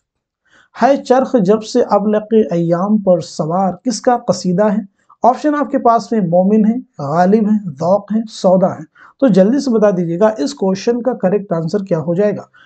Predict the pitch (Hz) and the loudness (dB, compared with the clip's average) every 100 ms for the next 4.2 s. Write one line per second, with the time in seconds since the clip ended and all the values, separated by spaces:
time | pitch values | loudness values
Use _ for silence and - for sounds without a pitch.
0 | _ - 320 262 226 269 285 294 285 - | _ 0 2 4 4 2 0 -2 -4 -2
1 | 247 202 208 185 190 175 170 160 - 214 | 0 2 2 2 2 2 0 -4 -2 2
2 | 226 226 196 180 170 160 185 202 202 254 | 4 2 0 2 2 2 4 4 2 0
3 | - _ _ _ _ 180 226 - 226 208 | -4 _ _ _ _ 0 0 2 2 2
4 | 214 247 | 0 -2